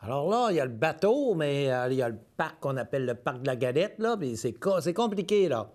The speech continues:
C'est compliqué, euh, venir à Chicoutimi, mais, euh, ça ne l'intéresse pas trop, mais il finit par dire oui. C'est quand même une belle opportunité. C'est lui qui va être le directeur gérant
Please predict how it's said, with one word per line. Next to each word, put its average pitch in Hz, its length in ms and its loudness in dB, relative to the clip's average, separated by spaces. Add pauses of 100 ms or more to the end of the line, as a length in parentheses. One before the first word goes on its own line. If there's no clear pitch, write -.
(320)
C'est 175 120 -2
compliqué, 208 640 2
euh, 131 160 0 (280)
venir 151 220 2
à 147 60 2
Chicoutimi, 175 600 -2 (320)
mais, 233 460 2
euh, 196 320 2
ça 196 180 -2
ne 196 80 -2
l'intéresse 214 400 0
pas 214 140 0
trop, 233 220 2
mais 226 100 2
il 196 80 2
finit 220 220 0
par 190 160 0
dire 165 180 2
oui. 170 240 2
C'est 170 160 -4
quand 185 160 0
même 208 220 0
une 175 140 0
belle 190 260 2
opportunité. 175 720 0
C'est 190 140 0
lui 190 260 0
qui - 80 -4
va 180 140 2
être 185 100 -10
le 160 80 0
directeur 190 840 0
gérant 147 380 0